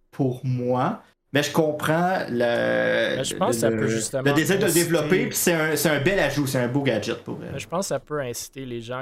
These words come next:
Speaker 2: qui, justement, lurk, de juste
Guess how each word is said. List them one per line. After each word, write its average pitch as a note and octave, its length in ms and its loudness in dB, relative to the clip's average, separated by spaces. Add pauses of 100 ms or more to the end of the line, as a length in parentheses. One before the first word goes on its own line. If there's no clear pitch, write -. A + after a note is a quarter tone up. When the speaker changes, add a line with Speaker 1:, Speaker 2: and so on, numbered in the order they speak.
Speaker 2:
qui, - 160 -20
justement, B2 540 -14
lurk, B2+ 600 -8 (380)
de A#2+ 160 -8
juste B2 420 -8